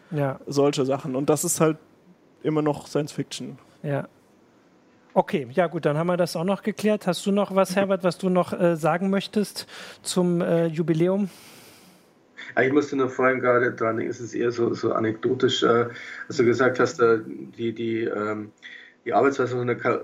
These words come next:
Speaker 3: von der K I ist eigentlich komplett transparent. Das sind nur einfach sehr, sehr viele Parameter. Und ich musste gerade dran denken, äh, wie der allererste,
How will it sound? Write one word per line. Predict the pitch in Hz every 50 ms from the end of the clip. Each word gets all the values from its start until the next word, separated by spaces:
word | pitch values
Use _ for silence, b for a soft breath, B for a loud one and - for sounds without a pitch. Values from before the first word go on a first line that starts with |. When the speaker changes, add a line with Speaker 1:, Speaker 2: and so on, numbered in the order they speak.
| 104
Speaker 3:
von | - - 120
der | 117 113
K | 113 - 120 -
I | - 120
ist | 117 -
eigentlich | 123 110 104 107 -
komplett | - 117 107 - - 113 - -
transparent. | - 113 107 107 - - 113 101 110 110 - -
Das | 98 - -
sind | 120 117
nur | 113 98
einfach | - 104 107 107 101
sehr, | - - 113
sehr | 107 120 107
viele | - - 110 107
Parameter. | - - 107 95 92 101 110 117 107 101 - 95
Und | 101 101
ich | 101 107 -
musste | 117 110 - - 117 101
gerade | - 98 95 95 95
dran | - - 95 95 92
denken, | 101 98 98 - 120 104 101 90
äh, | - 80 95 95 92
wie | 104
der | 98 98 85 69 -
allererste, | - 110 113 110 - 92 87 - - - 95 90 85 64